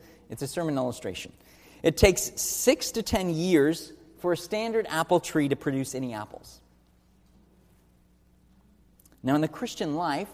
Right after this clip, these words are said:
we don't expect that same kind of lag time. God is at work changing us right away, sometimes in very obvious ways. But we do see that maturity takes time,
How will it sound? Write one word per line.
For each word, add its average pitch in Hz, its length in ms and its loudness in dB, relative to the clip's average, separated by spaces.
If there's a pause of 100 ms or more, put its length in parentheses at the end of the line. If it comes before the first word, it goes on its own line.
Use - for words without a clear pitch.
(440)
we - 100 -2
don't - 160 4
expect - 400 -2
that 113 200 -2
same 113 280 -4
kind 107 340 -6
of 95 140 -8
lag 147 300 2
time. 120 340 -8
God 139 180 -2
is 147 140 -6
at 120 80 -4
work 160 280 -2
changing 170 400 -6
us 165 180 -4
right 160 180 0
away, 180 260 -2
sometimes 165 460 -4
in 147 100 0
very 151 220 4
obvious 180 420 0
ways. 90 380 -8 (280)
But 196 120 8
we 202 140 0
do 254 220 0
see 240 260 -4
that 190 140 -2
maturity 175 600 -2
takes - 300 -6
time, 117 460 -4